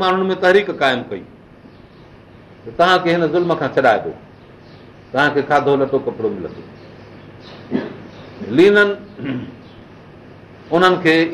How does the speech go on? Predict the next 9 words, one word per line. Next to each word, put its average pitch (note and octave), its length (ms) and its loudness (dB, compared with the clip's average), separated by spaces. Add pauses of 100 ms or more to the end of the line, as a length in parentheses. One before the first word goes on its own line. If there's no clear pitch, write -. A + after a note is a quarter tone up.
اها E3 100 2 (100)
تربيت C3 300 2 (120)
ڏني، G2 180 -10 (440)
چئي F3 120 2 (100)
مذهب G#3 300 4 (100)
ڏسو F#3 280 0
ته F#3 80 -2
هي F#3 180 -4 (100)
ڪارنامو D3 400 0